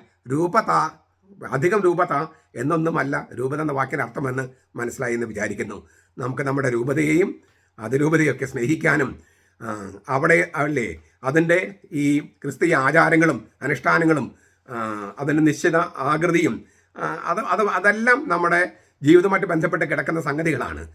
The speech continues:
എൽ-, അനുദിനം ജീവ-, അനുദിന ജീവിതമായിട്ട് ബന്ധപ്പെട്ട് കിടക്കുന്ന സംഗതികളാണ്. അതൊക്കെ നമുക്ക് തിരിച്ചറിയാനും കഴിയട്ടെ. നമ്മുടെ കർത്താവ് ഈശോ മിശിഹായുടെ കൃപയും പിതാവായ ദൈവത്തിൻ്റെ സ്നേഹവും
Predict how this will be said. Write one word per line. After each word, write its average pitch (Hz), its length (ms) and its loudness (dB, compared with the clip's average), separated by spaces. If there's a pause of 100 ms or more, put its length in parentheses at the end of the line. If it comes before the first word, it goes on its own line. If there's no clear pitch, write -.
(300)
എൽ-, 143 160 -10
അനുദിനം 202 460 4
ജീവ-, 170 540 2
അനുദിന 185 340 2
ജീവിതമായിട്ട് 196 380 4
ബന്ധപ്പെട്ട് 160 360 -2
കിടക്കുന്ന 143 340 -4
സംഗതികളാണ്. 123 600 -6 (320)
അതൊക്കെ 131 240 -4
നമുക്ക് 135 240 -6
തിരിച്ചറിയാനും 165 680 -4
കഴിയട്ടെ. 85 340 -10 (840)
നമ്മുടെ 123 200 -4
കർത്താവ് 135 340 -4
ഈശോ 156 220 -2
മിശിഹായുടെ 180 440 -6
കൃപയും 107 360 -6
പിതാവായ 120 440 -2
ദൈവത്തിൻ്റെ 139 420 -4
സ്നേഹവും 160 420 -4